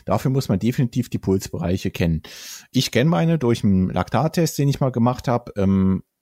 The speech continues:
aber ja, vom Prinzip her gilt dein Argument, Pulsbereiche müssen bekannt sein.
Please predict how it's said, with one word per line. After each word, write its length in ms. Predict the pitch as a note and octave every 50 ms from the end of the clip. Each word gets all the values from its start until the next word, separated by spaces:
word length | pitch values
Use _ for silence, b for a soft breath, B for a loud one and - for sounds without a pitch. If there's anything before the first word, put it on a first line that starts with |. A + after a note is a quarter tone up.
| _ _
aber 640 | - G2 F#2+ F2+ F#2 F#2+ F2+ F#2 F2+ F2+ F2+ F2 - - _ B B B B B B B B B B B
ja, 160 | - F#2+ F2
vom 160 | - - G2+ F#2
Prinzip 380 | - - A2 - - C3 B2
her 100 | B2+ A2
gilt 220 | G2+ A2+ A#2 B2+ -
dein 140 | A2 F2+ E2+
Argument, 680 | F2+ F#2+ F#2 F2 F2+ G#2 A2+ B2+ B2+ B2+ - - - B B B B B B B B B B B B B B _ _ _
Pulsbereiche 680 | - B2 B2+ B2 - - A2+ G#2 G2+ G#2 G#2 - A#2 G2+
müssen 300 | G2 G#2 A#2 - A#2+ A2
bekannt 420 | G2 G2+ - - E2+ E2 E2 -
sein. 360 | - - A#1 - A#1+ - -